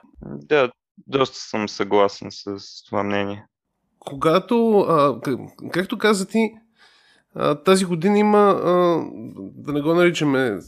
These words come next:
Speaker 2: небивал успех, но има, има много сериозен успех на състезанието. А, в голяма степен, а, сигурно играе роля, че се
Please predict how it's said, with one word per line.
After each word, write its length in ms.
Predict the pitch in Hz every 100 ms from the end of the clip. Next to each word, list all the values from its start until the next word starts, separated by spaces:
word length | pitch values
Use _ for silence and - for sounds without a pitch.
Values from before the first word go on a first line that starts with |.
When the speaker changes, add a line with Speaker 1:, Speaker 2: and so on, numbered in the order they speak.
| -
Speaker 2:
небивал 760 | 107 95 143 139 131 170 151
успех, 400 | 135 - 175 190
но 100 | 202
има, 300 | 180 196 190
има 200 | 185 190
много 240 | 190 185 196
сериозен 440 | - 175 170 160
успех 360 | 143 - 143 127
на 400 | 131 117 95 117
състезанието. 840 | - - 127 123 123 110 - 214 - - -
А, 100 | 135
в 280 | 143 139 139 - -
голяма 380 | 139 147 151 180
степен, 640 | - 170 165 165 147 127 -
а, 360 | 135 131 120 107
сигурно 520 | 87 - 185 156 156 151
играе 320 | 143 151 147
роля, 240 | 147 139
че 140 | 131
се 100 | -